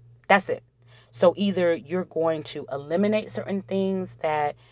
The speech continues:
maybe you've been doing that you're like, "You know what? I don't need this anymore." Or as I've said before, "I don't need the largest package of cable," or,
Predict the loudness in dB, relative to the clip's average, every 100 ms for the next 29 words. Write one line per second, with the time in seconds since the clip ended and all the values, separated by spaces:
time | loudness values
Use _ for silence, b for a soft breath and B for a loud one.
0 | b -2 2 2 2 -2 -2 -2 -2 -2
1 | -2 -2 -4 -4 -4 -4 -2 -4 -4 -2
2 | -2 0 0 0 -2 -2 -2 -2 -4 -6
3 | -4 0 2 2 0 b b b 4 4
4 | 4 2 0 0 0 0 -2 0 -2 -2
5 | 2 4 6 4 0 -6 -8 -12 -8 -10
6 | -8 -6 -6 -6 -6 0 0 0